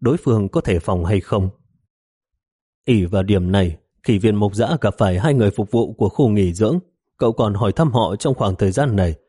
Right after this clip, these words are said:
sức khỏe của Tổng Giám đốc Diệp thế nào. Đối phương cũng không biết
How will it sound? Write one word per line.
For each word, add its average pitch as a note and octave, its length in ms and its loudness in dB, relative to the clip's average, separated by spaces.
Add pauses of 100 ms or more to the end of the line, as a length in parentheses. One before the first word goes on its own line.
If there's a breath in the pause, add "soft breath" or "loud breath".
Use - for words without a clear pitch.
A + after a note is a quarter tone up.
(160)
sức - 200 -8
khỏe F#2 260 0
của G2+ 160 -2
Tổng F#2 240 -2
Giám G#2 180 0
đốc - 160 -2
Diệp G#2 280 0
thế F3+ 100 4
nào. F2+ 360 0 (600)
Đối C3 180 2
phương G2 340 0
cũng D3 180 0
không G2 220 -2
biết D3+ 180 0